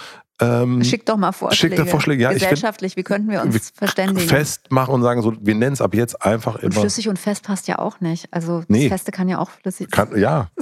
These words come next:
Speaker 1: also
Speaker 2: <laughs> Jetzt wird's
Speaker 1: das Feste
Speaker 2: schlimm.
Speaker 1: kann flüssig werden, aber das Flüssige
Speaker 2: Hallo, wir sind
Speaker 1: bestenfalls
Speaker 2: am
Speaker 1: nicht fest.
Speaker 2: Morgen. <laughs> Oh Gott.
Speaker 1: So.
Speaker 2: Wir sind am Morgen.
Speaker 1: Äh, guten Morgen,
Speaker 2: Guten
Speaker 1: ihr Lieben.
Speaker 2: Morgen.
Speaker 1: Jetzt seid ihr hoffentlich wach. Äh, wir freuen uns auf, äh, verschiedene E-Mails heute. Also A, neue E-Mails zum Thema,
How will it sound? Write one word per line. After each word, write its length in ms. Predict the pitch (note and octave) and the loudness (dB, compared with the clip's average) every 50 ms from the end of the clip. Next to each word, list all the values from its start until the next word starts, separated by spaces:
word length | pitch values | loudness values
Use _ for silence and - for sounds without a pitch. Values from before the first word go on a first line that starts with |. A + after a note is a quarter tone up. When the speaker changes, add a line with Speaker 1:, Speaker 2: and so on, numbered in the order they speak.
| G3+ - - | -6 -2 0
Speaker 1:
also 260 | G2+ F#2+ G#2 F#2+ - | 0 2 2 0 0
Speaker 2:
<laughs> 40 | - | -4
Jetzt 260 | E4 D#4 - - - | -10 -14 -14 -12 -10
wird's 80 | - F#3 | -6 -2
Speaker 1:
das 120 | - - - | -2 -2 0
Feste 220 | - C3+ D#3 - A#3 | 0 0 0 0 0
Speaker 2:
schlimm. 60 | - | 0
Speaker 1:
kann 120 | D3+ B2 | 0 0
flüssig 300 | A2 - C#3 - - D3 | 0 0 -2 -2 0 0
werden, 140 | D3+ D#3 C3 | 0 0 2
aber 220 | A#2 G#2+ A2 A2+ A2 | 2 2 2 2 2
das 200 | - - - - | 0 0 0 0
Flüssige 320 | - C3 C#3+ - D#3+ D3 | 0 0 2 2 2 2
Speaker 2:
Hallo, 80 | B2+ - | 2 2
wir 100 | - C3 | 2 2
sind 120 | A3+ A3+ B2+ | 2 0 0
Speaker 1:
bestenfalls 200 | - C#3+ C3 - | 2 2 2 2
Speaker 2:
am 60 | - | 2
Speaker 1:
nicht 120 | - G3 G#3 | 2 0 0
fest. 320 | A3 - F3+ - G3+ F#3 G3 | 0 0 2 2 2 0 0
Speaker 2:
Morgen. 180 | G3+ G#3+ B3+ - | 0 -2 -2 -2
<laughs> 60 | - - - - - - - - - | -4 -6 -6 -8 -18 -18 -8 -2 0
Oh 60 | A#3 - E4 - - - | 2 2 0 -2 -6 -8
Gott. 580 | - - D#4+ - - _ _ - - - - _ _ - | -4 -4 -4 -4 -6 _ _ -20 -20 -20 -20 _ _ -4
Speaker 1:
So. 320 | - - A3+ - B2 G2 - | 0 2 2 2 2 0 -4
Speaker 2:
Wir 100 | - - | -6 -6
sind 200 | - - - - | -6 -6 -4 -2
am 120 | - G3+ G3 | -2 -2 0
Morgen. 580 | F#3+ F#3 F#3 G3+ G#3+ G#3+ A3 A3 F3 F3 G#3+ - - - - | 0 0 0 0 0 -2 -2 -4 -6 -8 -8 -10 -8 -4 -2
Speaker 1:
Äh, 80 | C3 | -2
guten 400 | A2+ - C3 D#3 E3 - D#3+ C3+ B2 | 0 2 2 2 2 2 2 2 4
Morgen, 300 | A#2 B2 D3+ F3 F3+ F3+ | 4 4 4 2 0 -2
Speaker 2:
Guten 140 | E3+ C3+ | -2 0
Speaker 1:
ihr 60 | C3+ B2 | 2 2
Lieben. 120 | A#2+ A3+ | 2 4
Speaker 2:
Morgen. 140 | A3 G#3 - | 4 4 2
Speaker 1:
Jetzt 140 | - C3 B2+ | 2 2 2
seid 180 | D3 D3+ - | 0 2 2
ihr 40 | C#3 | 0
hoffentlich 320 | B2+ C3 - D3+ A#2 G#2+ | 0 0 0 -2 -2 0
wach. 220 | A2+ B2+ C#3+ - - - - - - - - | 2 0 0 0 -4 -10 -14 -16 -10 -6 -2
Äh, 100 | F#2 G2 | 0 0
wir 120 | A#2 A2+ | 0 0
freuen 240 | - - G#2 B2+ D#3 | 0 0 0 0 0
uns 100 | C#3+ C#3 | 0 0
auf, 200 | D#3 A#2+ - - | 0 -2 0 0
äh, 220 | C#3 A#2 A#2 A#2 | -2 0 0 0
verschiedene 420 | - - A#2+ - - D3 D3+ D3+ C3+ | -2 -2 -2 0 0 0 0 0 2
E-Mails 400 | B2 B2 B2+ A#2 G#2+ G#2 - - | 2 2 2 2 2 0 0 0
heute. 400 | E2+ E2 D#2+ - E2+ D#2 - - | 0 0 0 0 -2 -2 0 0
Also 200 | - F#2 F#2 - | 0 2 0 0
A, 340 | - D#2+ E2+ G#2 C3 D3 - - | -2 0 0 0 0 0 -2 -2
neue 240 | A2+ G2+ G#2 A2 A#2 | 0 0 2 2 0
E-Mails 460 | B2 A#2 A2+ A2+ A#2+ A2+ A2+ - - - | 0 0 0 2 2 2 0 -2 -4 -2
zum 200 | - G2+ G2+ - | 0 0 0 0
Thema, 520 | - - G#2 G2+ G2+ G2 F#2+ F#2 F#2 | 0 0 2 2 2 2 2 2 0